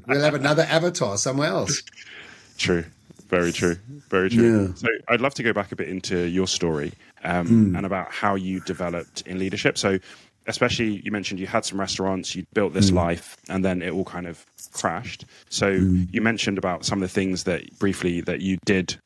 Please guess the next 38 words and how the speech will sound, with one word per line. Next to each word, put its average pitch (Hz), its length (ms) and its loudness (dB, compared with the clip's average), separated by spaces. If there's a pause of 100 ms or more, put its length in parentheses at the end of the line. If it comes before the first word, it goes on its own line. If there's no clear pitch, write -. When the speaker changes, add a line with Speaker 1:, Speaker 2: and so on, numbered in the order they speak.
(140)
Speaker 1:
in 92 220 -2
rebuilding 95 460 0
yourself. 117 520 -2 (320)
So 101 240 6
I'd 95 80 6
Speaker 2:
Mm. - 40 4
Speaker 1:
love - 140 4
to - 60 -6
understand 90 300 -6
a 90 40 -4
little 90 120 0
bit 80 140 -6
more 90 120 -4
about 82 180 -4
that 87 120 -2
and 76 80 -10
how 95 200 0
that 85 260 -6
helped - 340 -4
you 87 100 -4
to - 120 -6
grow 87 340 0
into 82 400 -2
who 90 140 -2
you 85 120 4
are 85 80 0
today. 85 240 -4 (240)
Speaker 2:
Show 110 240 0
soon, 147 380 0
you 92 100 -6
know, 117 80 0
I 143 120 2
don't 240 160 2
know, 104 300 -2
like 127 220 -6
what, 156 240 0
and 123 100 6
Speaker 1:
Mm. - 20 6